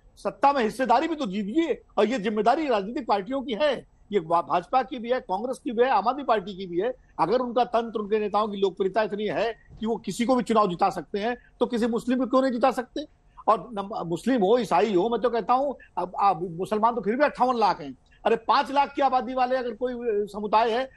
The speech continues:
उसका भी कोई उम्मीदवार जीत, जीत के जाना चाहिए, उसकी भी नुमाइंदगी होनी चाहिए,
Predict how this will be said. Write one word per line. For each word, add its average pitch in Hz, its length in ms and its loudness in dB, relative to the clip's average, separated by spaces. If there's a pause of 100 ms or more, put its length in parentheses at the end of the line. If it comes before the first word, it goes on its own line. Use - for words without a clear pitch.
(140)
उसका 302 260 2
भी 311 100 0
कोई 302 180 0
उम्मीदवार 269 400 0
जीत, 220 280 -8 (120)
जीत 196 200 -4
के 226 80 8
जाना 190 240 2
चाहिए, 165 260 2
उसकी 190 200 2
भी 269 80 -4
नुमाइंदगी 240 440 2
होनी 196 120 0
चाहिए, 160 340 -8